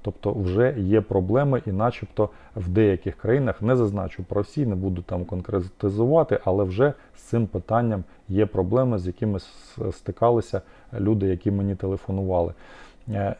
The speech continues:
дійсність військово-облікових документів перевіряється працівником відокремленого підрозділу філії представництва у порядку, встановленому Кабміном України. Також цей порядок, як із пункту п'ятого,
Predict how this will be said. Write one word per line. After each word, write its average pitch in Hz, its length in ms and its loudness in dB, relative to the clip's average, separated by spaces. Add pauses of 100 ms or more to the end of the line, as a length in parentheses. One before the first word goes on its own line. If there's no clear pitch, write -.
(100)
дійсність 110 600 2
військово-облікових 127 800 4
документів 98 640 0
перевіряється 107 720 4
працівником 101 680 0
відокремленого 95 800 0
підрозділу 143 640 2
філії 131 340 0
представництва 120 640 -4
у 151 80 -4
порядку, 117 440 2
встановленому 101 560 -2
Кабміном 101 580 -2
України. 95 460 -2
Також - 380 -6
цей 104 180 -2
порядок, 107 480 2 (360)
як 95 260 -6
із 101 120 -4
пункту 104 400 -2
п'ятого, 113 520 2